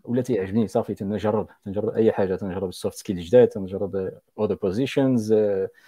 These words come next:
دابا، دابا وليت تنخدم ديفلوبر ريليشنز، ديفلوبر ادفوكيت، معليش، اي حاجه، آه، نجربوها، نجربوها، تيعجبني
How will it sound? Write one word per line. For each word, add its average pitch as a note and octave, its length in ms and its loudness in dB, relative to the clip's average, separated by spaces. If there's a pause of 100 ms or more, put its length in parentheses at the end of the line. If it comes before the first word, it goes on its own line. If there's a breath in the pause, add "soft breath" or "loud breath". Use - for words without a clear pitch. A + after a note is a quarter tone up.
دابا، A2 500 2
دابا G#2+ 180 2
وليت G#2 360 -2
تنخدم G2+ 580 -2
ديفلوبر G2 760 0
ريليشنز، A#2+ 720 -2
ديفلوبر G2+ 380 -2
ادفوكيت، G#2 400 -2
معليش، G2+ 400 -4 (320)
اي A#2+ 160 4
حاجه، B2 520 2 (680)
آه، G#2+ 300 -8
نجربوها، A#2 520 4
نجربوها، G#2 400 2
تيعجبني G2 460 -2